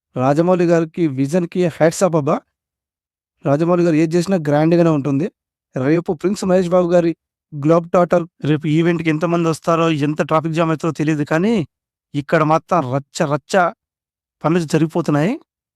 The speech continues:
రాజమౌళి గారు చెప్పారు, పద్దెనిమిది సంవత్సరాల నుంచి అరవై సంవత్సరాల మధ్యలో వారే రావాలని. And ఇది పబ్లిక్, ఆ, ఈవెంట్ మాత్రం కాదని చెప్పారు. రామోజీ ఫిల్మ్ సిటీలో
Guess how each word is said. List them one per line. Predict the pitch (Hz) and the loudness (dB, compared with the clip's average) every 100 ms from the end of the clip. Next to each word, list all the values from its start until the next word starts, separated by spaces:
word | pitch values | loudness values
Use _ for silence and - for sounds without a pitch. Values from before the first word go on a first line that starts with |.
| _ _ | _ _
రాజమౌళి | 139 147 175 175 | -2 0 0 0
గారు | 170 | 0
చెప్పారు, | 165 156 175 180 196 | -2 -2 0 0 -2
పద్దెనిమిది | 170 131 165 165 | -6 -4 -4 -2
సంవత్సరాల | 160 165 160 | -2 0 0
నుంచి | 151 175 | -2 -2
అరవై | 165 147 156 | 0 -2 -2
సంవత్సరాల | 156 147 156 151 | -2 -2 -2 -2
మధ్యలో | 135 139 156 | -2 0 0
వారే | 151 151 | 0 0
రావాలని. | 143 139 139 135 170 233 _ _ _ | 0 0 0 0 -4 -8 _ _ _
And | 143 156 | -2 0
ఇది | 156 | -2
పబ్లిక్, | 147 139 156 175 _ _ _ _ _ - | -2 -2 0 -2 _ _ _ _ _ -4
ఆ, | 151 147 147 | 0 2 0
ఈవెంట్ | 151 151 156 | 0 2 2
మాత్రం | 147 143 151 | 0 0 -2
కాదని | 139 143 147 147 | -2 0 0 -2
చెప్పారు. | 139 127 139 220 - _ _ _ _ _ | -4 -2 0 0 -4 _ _ _ _ _
రామోజీ | 120 135 160 165 | -6 -4 -4 -4
ఫిల్మ్ | 175 | -2
సిటీలో | 165 170 | -2 0